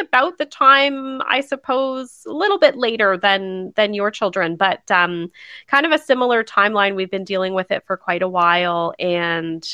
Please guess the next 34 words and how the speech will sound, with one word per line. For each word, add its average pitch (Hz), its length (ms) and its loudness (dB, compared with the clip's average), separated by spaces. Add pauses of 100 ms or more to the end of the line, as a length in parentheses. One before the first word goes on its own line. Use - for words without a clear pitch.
(120)
um, 160 580 -2 (140)
I 160 220 -2
definitely 185 540 -2
can 170 200 -8
feel 165 560 -2 (320)
for 202 180 4
you 180 300 4
in, 175 260 0
in 185 220 -2
your 170 160 2
experience 170 680 -2
and 170 120 -6
how 165 160 0
challenging 165 560 -4
that 170 140 -6
it 165 100 -8
is. 160 420 -4 (1200)
Um, 277 540 4 (400)
why 403 220 8
don't 571 180 4
we 392 160 -2
get 311 180 2
into 294 380 -2
a 269 80 0
little 247 300 0
bit 269 180 2
more 233 440 4
about 208 420 2
that 202 240 2
motivation 196 1120 -2 (220)
to 196 760 -2
create 202 440 0
your 240 160 0
book 214 340 4